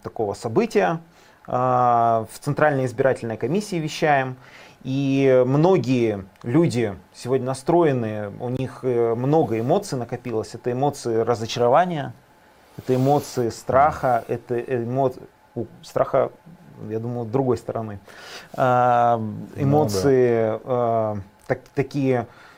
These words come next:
Speaker 1: люди разводят, э, руками и думают о том, а что дальше, к-, как дальше жить. Вот, собственно, про это и будет стрим. У нас есть под-, будет подключение,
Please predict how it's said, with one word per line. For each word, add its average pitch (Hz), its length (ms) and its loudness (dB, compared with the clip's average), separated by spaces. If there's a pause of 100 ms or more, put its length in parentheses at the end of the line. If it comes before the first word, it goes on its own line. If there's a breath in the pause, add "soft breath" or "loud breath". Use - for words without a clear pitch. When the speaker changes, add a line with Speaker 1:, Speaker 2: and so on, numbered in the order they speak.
(140)
Speaker 1:
люди 127 340 0
разводят, 147 520 2
э, 160 60 0 (320)
руками 151 640 2
и 123 180 -6
думают 139 460 2
о 131 60 2
том, 135 460 2
а 127 100 2
что - 180 0
дальше, 147 460 4
к-, - 100 -16 (100)
как 131 180 -2
дальше 143 320 2
жить. 113 360 -4 (120)
Вот, 120 160 -2
собственно, - 280 -2
про 160 200 4
это 165 380 4
и 143 160 0
будет 135 320 0
стрим. 208 480 -2
У 139 100 -2
нас 147 460 0
есть 139 300 -4
под-, - 200 -6
будет 139 340 0
подключение, 131 760 -2